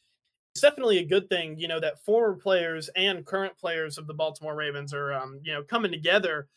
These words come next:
and are speaking on this, 'cause that's really the only way that there's gonna be change. And there definitely needs to be a change, 'cause, I mean, these are, you know,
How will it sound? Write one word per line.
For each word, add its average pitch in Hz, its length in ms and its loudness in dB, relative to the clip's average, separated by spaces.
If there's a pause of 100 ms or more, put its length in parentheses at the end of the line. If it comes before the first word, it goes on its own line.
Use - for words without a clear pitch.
(260)
and 180 100 -2
are 160 60 -10
speaking 196 460 -4
on 147 160 -6
this, 147 240 -6
'cause 156 160 -10
that's 175 240 -2
really 175 220 -2
the 156 120 -4
only 160 180 -8
way 147 200 -4
that 143 100 -10
there's 147 180 -10
gonna 151 160 -10
be 135 140 -14
change. 135 600 -8
And 156 120 -8
there 156 60 -4
definitely 220 280 6
needs 240 240 -2
to 160 60 -14
be 147 100 -4
a 131 60 -8
change, 127 380 -16
'cause, 165 160 -6
I 170 60 -2
mean, 156 300 -8 (440)
these 302 140 -2
are, 180 240 6 (240)
you 180 160 2
know, 151 320 0